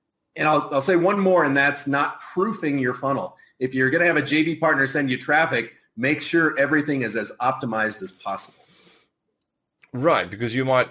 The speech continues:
Speaker 2: if it goes well, you'd want to actually repeat that. The J V partner would want to repeat it with you maybe in a year or so's time. So if you haven't got it optimized,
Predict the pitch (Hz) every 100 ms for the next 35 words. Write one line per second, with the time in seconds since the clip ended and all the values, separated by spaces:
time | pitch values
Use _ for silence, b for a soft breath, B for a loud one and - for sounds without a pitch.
0 | - - 113 110 101 175 120 117 135 -
1 | 117 117 107 117 110 110 - 101 98 101
2 | 147 156 95 92 87 104 98 120 107 139
3 | 147 104 98 98 101 95 92 131 110 92
4 | 98 95 95 98 98 98 95 - 92 87
5 | - 147 87 90 98 107 117 98 95 113
6 | 98 90 90 92